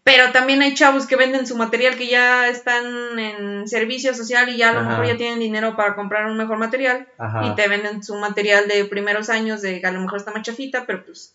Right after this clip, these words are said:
Speaker 1: sirve.
Speaker 2: Claro.
Speaker 1: Entonces te lo venden más barato. Por eso te digo, la carrera la puedes economizar lo más que quieras,
Speaker 2: Ajá.
Speaker 1: porque sí se puede, o
Speaker 2: Sí.
Speaker 1: quieres gastar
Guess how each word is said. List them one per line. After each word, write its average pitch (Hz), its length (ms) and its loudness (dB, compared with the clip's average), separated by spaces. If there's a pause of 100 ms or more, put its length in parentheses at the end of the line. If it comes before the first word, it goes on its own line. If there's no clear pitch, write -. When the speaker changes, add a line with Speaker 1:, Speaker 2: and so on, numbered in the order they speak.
Speaker 1:
sirve. 254 480 0
Speaker 2:
Claro. 208 300 -4
Speaker 1:
Entonces 208 300 -4
te 214 80 6
lo 196 100 6
venden 208 240 2
más 196 140 0
barato. 240 360 0 (220)
Por 262 120 8
eso 277 180 4
te 262 80 4
digo, 262 400 4 (420)
la 226 720 8
carrera 240 240 6
la 277 160 6
puedes 247 220 4
economizar 214 560 0
lo 233 80 0
más 226 320 0
que 240 180 -6 (380)
quieras, 240 720 2
Speaker 2:
Ajá. 147 400 -2
Speaker 1:
porque 208 220 -6
sí 226 120 -6
se 269 100 2
puede, 269 300 6 (160)
o 226 280 6
Speaker 2:
Sí. 214 100 -2 (120)
Speaker 1:
quieres 247 220 4
gastar 226 340 4